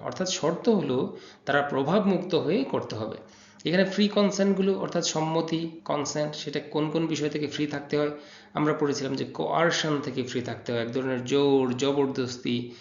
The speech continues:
পেনাল কোডে যে কাজগুলো নিষেধ করা হয়েছে সেই কাজগুলো করে বা করার হুমকি দিয়ে যদি কোনো ব্যক্তির কাছ থেকে কোনো সম্মতি আদায় করা হয় তাহলে সেই সম্মতি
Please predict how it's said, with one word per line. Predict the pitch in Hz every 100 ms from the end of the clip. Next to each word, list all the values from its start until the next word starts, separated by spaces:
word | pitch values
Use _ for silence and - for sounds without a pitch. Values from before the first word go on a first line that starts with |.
| - -
পেনাল | 135 131 151
কোডে | 147 151 139
যে | 131 131
কাজগুলো | 123 123 123 127 123
নিষেধ | 127 156 143
করা | 135 131
হয়েছে | 127 123 127
সেই | 120 139 143
কাজগুলো | 139 135 127 - 135
করে | 131 - 127 131 160 175 - - - -
বা | 123
করার | 135 123 120 120
হুমকি | 135 151 170
দিয়ে | 156 165 170 170 - - -
যদি | 123
কোনো | 131 131 127
ব্যক্তির | 123 - 123
কাছ | - 120 -
থেকে | 131 135 175 233 - - _ -
কোনো | 127 123 117 113 - - _ _
সম্মতি | - 123 123 127 127
আদায় | 123 123
করা | 135 170
হয় | 214
তাহলে | 165 139
সেই | 127 120
সম্মতি | 127 120 120 120 247 285 -